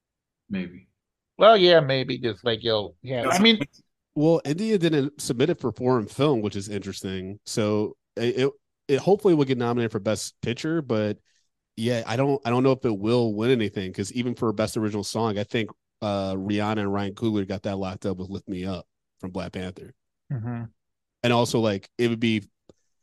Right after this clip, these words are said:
Speaker 3: after all the Chadwick debacle, you know, with the, the father and stuff like that, I feel like the Academy, if they,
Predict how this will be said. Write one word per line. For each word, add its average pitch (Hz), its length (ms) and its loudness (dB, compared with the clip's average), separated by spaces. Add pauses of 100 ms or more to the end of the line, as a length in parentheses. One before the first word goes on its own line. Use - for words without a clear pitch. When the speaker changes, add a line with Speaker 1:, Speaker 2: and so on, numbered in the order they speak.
(180)
Speaker 3:
after 143 280 0
all 139 260 4
the 135 100 0
Chadwick 127 600 0 (640)
debacle, 139 720 2
you 131 80 2
know, 120 120 2
with 110 180 0
the, 104 560 -2
the 110 100 -6
father 120 500 0
and 127 120 -4
stuff 127 160 -4
like 131 120 -2
that, 131 200 0
I 113 100 -2
feel 120 160 -2
like 107 260 0
the 113 140 -2
Academy, 113 440 -2
if 107 80 -6
they, 117 220 0